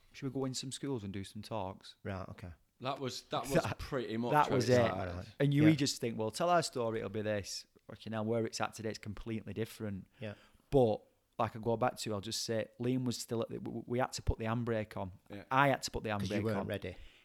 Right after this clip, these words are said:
Speaker 1: 'Cause Liam wasn't ready, and it wouldn't have been fair on him. He needed to focus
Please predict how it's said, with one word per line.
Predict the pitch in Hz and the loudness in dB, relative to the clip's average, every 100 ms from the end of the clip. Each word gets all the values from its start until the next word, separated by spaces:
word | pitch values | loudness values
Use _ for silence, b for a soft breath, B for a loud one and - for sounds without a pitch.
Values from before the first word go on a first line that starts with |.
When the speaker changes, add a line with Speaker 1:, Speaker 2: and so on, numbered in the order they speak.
| _ | _
Speaker 1:
'Cause | 113 113 - 269 | -8 -6 -8 0
Liam | 127 131 | 2 4
wasn't | 123 117 104 110 107 _ _ | 4 2 2 -2 -4 _ _
ready, | 123 127 113 101 101 | -4 -2 0 -2 -2
and | 120 120 | -2 -2
it | 139 | 2
wouldn't | 151 | 0
have | 143 | 2
been | 127 | -2
fair | 110 135 135 | 0 0 2
on | 117 | 2
him. | 107 | -2
He | - 139 | 0 0
needed | 139 135 - | 2 0 -4
to | - - - _ | -8 -10 -12 _
focus | - 123 113 - 98 95 | 0 4 4 2 -8 -8